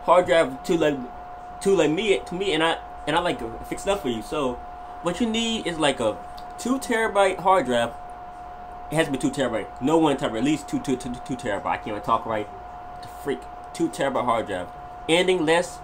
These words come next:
I mean, yeah, I can still put something on one terabyte, but a two terabyte is where you, what you really need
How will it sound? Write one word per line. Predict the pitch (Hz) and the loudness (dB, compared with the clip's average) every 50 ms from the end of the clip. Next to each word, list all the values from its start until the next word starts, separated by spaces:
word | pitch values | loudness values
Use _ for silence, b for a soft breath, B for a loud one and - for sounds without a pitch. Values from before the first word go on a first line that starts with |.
| - - - - - - - - - - - - - - - - - - - - | -14 -14 -14 -14 -14 -14 -14 -14 -14 -14 -14 -14 -14 -14 -14 -14 -14 -14 -8 -4
I | - 156 | -2 0
mean, | 180 175 170 165 160 151 | 2 2 4 4 4 2
yeah, | 156 180 185 175 160 143 - - - | 4 6 6 6 6 6 4 6 6
I | 190 | 6
can | 202 220 | 6 6
still | - - 226 | 2 0 0
put | - 175 - | 0 0 0
something | 160 131 120 | 0 2 2
on | 117 113 110 | 2 2 2
one | 117 139 139 | 2 2 2
terabyte, | 131 123 107 107 107 | 2 0 0 0 2
but | - 131 - | 2 2 2
a | - | 2
two | - - - | 0 -2 -6
terabyte | - - 170 143 117 123 123 113 - | 0 2 2 4 4 4 2 2 0
is | 143 135 | -2 -2
where | 131 143 151 143 | 0 2 4 4
you, | 135 123 120 120 - - - - - - - - 139 135 - | 4 4 2 -2 -6 -10 -12 -14 -14 -12 -10 -6 -6 -4 0
what | 139 156 - | 0 0 2
you | 135 131 | 2 2
really | 147 147 127 110 | 2 2 2 2
need | 110 107 104 104 95 | 2 0 -2 -2 -4